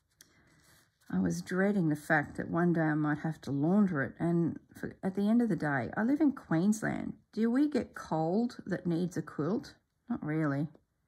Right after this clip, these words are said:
So, like my quilting days, I've got a cupboard of quilts in there that I've barely pulled out,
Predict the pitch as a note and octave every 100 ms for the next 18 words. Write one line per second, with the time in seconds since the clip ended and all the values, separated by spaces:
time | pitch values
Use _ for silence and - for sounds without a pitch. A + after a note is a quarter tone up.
0 | _ _ _ _ _ _ _ _ - -
1 | F#3 F#3 F#3 G3+ G#3 - F3 - G3+ G3
2 | E3 D3+ D3 C3+ A2 G#3+ - - F3+ F3
3 | - G#3+ G#3+ F3 - G#3 G#3 - D#3 D3+
4 | D3+ D3+ D3 D#3+ E3 G3 G3+ G#3 F3 -
5 | D3+ C#3+ D3+ E3